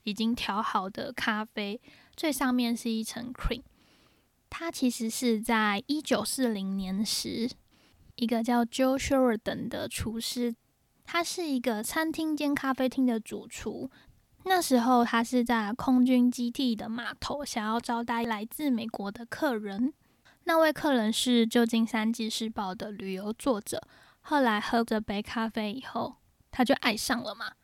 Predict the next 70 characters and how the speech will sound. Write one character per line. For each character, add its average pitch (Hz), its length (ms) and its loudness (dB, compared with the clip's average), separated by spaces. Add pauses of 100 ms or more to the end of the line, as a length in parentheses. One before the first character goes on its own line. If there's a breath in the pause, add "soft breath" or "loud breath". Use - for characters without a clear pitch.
(380 soft breath)
回 220 260 -4
到 247 280 2
了 214 220 0
旧 226 200 4
金 220 200 -2
山， 214 220 -4
他 269 140 0
就 370 140 8
一 349 40 6
直 302 100 2
想 226 200 4
要 208 40 0
喝 220 220 2
这 220 140 2
杯 262 160 0
咖 214 260 2
啡， 208 180 -2
就 214 160 0 (200)
到 269 200 4
处 247 480 -2
看 233 280 2
有 202 100 -2
没 220 140 2
有 214 120 2
人 190 280 -2
可 226 100 -2
以 190 80 -2
调 220 260 -6
制 208 220 0
出 196 260 -4
这 208 160 0
杯 208 220 -4
咖 - 300 -2
啡。 - 360 -4 (540 soft breath)
后 294 300 4
来 220 120 6
爱 247 180 4
尔 226 60 4
兰 196 160 2
咖 220 220 2
啡 214 180 0
就 220 280 0 (320)
开 - 180 -2
始 233 160 -2
红 226 320 -6
了 190 60 -6
嘛， 196 180 -4
一 262 80 0
直 240 140 2
红 208 280 -2
到 208 160 -2
现 202 280 -2
在。 226 200 -6 (340 loud breath)
那 339 120 2
它 302 140 4
还 254 160 4
有 220 180 4
另 220 160 2
外 220 180 0
一 208 60 -4
个 208 180 -2
比 190 80 -4
较 233 300 -4
浪 320 180 -2
漫 302 240 2
的 220 80 4
传 214 300 2
说， 240 260 0
就 247 140 0
是 247 340 -4